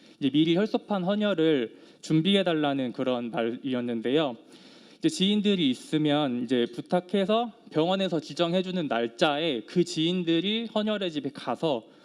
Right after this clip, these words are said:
헌혈을 할 수 있도록 미리미리 지인들을 준비해달라는 그런 말이었습니다. 이게 제 입장에서는 백혈병을 진단받고 이제 하루도 되지 않은 상태에서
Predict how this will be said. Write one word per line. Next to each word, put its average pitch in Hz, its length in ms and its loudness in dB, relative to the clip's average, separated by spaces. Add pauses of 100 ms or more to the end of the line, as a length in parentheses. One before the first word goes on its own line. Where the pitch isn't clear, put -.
(340)
헌혈을 214 340 2
할 220 100 -2
수 - 160 -8
있도록 160 760 2 (140)
미리미리 151 480 2
지인들을 147 500 -2
준비해달라는 143 840 -2
그런 120 260 -4
말이었습니다. 113 800 -2 (480)
이게 147 80 0
제 170 240 4
입장에서는 143 880 0
백혈병을 190 600 2
진단받고 156 1080 -4
이제 139 120 -6
하루도 226 340 0
되지 139 320 0
않은 123 240 -4
상태에서 151 720 -2